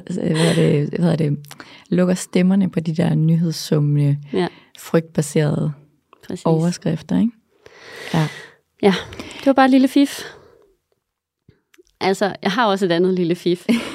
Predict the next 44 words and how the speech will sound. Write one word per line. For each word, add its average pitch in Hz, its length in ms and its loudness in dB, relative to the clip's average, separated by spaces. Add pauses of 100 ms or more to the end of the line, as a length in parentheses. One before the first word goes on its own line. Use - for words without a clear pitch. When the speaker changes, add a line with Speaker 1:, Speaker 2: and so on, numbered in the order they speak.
Speaker 2:
<laughs> 294 460 2
som, 220 180 0 (400)
som 214 160 2
virker 220 240 0
måske 196 400 0
lidt 185 160 -2
fjollet 185 440 2
og 156 60 -4
flat, 180 300 0
men 180 140 2
det 208 180 -2
skrev - 340 -4
jeg 202 140 0
bare 208 180 2
ned 220 220 2 (360)
en, 196 320 0 (100)
en 90 140 0
note 202 300 2
omkring 185 420 0 (760)
i 202 120 0
den 208 160 2
her 202 80 4
uge, 202 220 2
for-, 220 140 -4 (220)
fordi, 202 320 -2 (100)
øhm, 180 600 2 (480)
jeg 202 120 2
har 202 100 0
virkelig 202 240 0
svært 202 320 0
ved 196 100 4 (100)
at 202 120 -4
komme 208 300 2 (100)
ud 311 240 2
hver 175 180 -2
dag. 160 320 -4 (280)
Eller, 202 240 4 (640)
<laughs> - 520 -12
jeg, 220 260 0
jeg 202 200 0
vil 277 220 4
ud 185 180 2
hver 170 180 -2
dag. - 280 -8